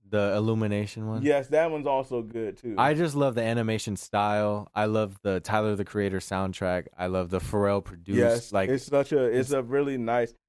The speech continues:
Speaker 2: but The Grinch with Jim Carrey has given us so many memes.
Speaker 1: So many.
Speaker 2: So many. The one where he's like that in the camera and he's
Speaker 1: <laughs>
Speaker 2: bouncing back and forth. <laughs>
Speaker 1: It's literally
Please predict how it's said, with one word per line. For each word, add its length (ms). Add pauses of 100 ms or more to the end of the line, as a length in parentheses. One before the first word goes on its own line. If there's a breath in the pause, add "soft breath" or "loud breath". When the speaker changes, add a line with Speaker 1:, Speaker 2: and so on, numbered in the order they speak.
(640)
Speaker 2:
but 320 (680)
The 120
Grinch 420
with 220
Jim 260
Carrey 440
has 200
given 320
us 240
so 140
many 260
memes. 580 (300)
Speaker 1:
So 220
many. 360 (400)
Speaker 2:
So 220
many. 280
The 200
one 200
where 60
he's 200
like 260
that 220
in 80
the 100
camera 460
and 100
he's 320
Speaker 1:
<laughs> 60
Speaker 2:
bouncing 360
back 240
and 160
forth. 380
<laughs> 20
Speaker 1:
It's 760
literally 540